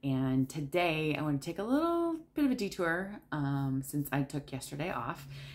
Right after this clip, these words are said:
and talk about being present and being in the moment and really focusing on what it is that you're doing at that present moment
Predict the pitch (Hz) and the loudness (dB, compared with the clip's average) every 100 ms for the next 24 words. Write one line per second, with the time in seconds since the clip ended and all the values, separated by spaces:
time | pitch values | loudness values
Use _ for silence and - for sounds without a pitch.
0 | - 143 151 143 165 190 170 - 147 151 | -6 -2 -2 -2 -4 -2 -4 0 2 2
1 | - - 110 - - - - - - _ | -4 -8 -8 -8 -12 -18 -20 -20 -20 _
2 | - 147 143 147 151 156 160 147 151 147 | 0 2 2 2 0 2 0 2 4 6
3 | 139 131 123 110 95 69 - - - 135 | 6 4 2 0 -4 -6 -12 -20 -10 -2
4 | 135 135 143 160 185 185 185 180 160 147 | -2 0 -2 0 2 2 -2 -2 -4 -4
5 | 139 139 131 127 123 135 143 135 135 123 | -2 2 2 2 2 4 4 4 2 2
6 | - - 113 107 107 117 131 214 262 277 | -6 -6 -8 -8 -8 -4 -2 4 6 6
7 | 269 - - - 139 139 143 139 - 139 | 4 -12 -20 -2 0 2 0 -2 0 0
8 | 131 - 123 120 131 170 190 208 | 0 -2 -2 2 2 2 0 -4